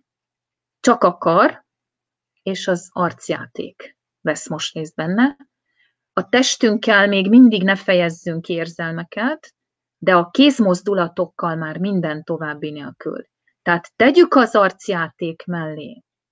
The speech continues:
a kézmozdulatokat is, tehát a gesztusokat is, mindenképpen, és utána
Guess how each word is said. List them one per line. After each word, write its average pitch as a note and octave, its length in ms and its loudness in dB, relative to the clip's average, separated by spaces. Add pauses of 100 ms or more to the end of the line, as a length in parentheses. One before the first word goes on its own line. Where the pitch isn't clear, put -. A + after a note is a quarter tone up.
(160)
a - 140 -14
kézmozdulatokat E3 1160 -6
is, - 360 -16 (200)
tehát E3 380 -6 (220)
a E3 160 -4
gesztusokat F3+ 800 -4
is, E4 300 -4 (320)
mindenképpen, A#3 920 2
és - 240 -10
utána E3 680 0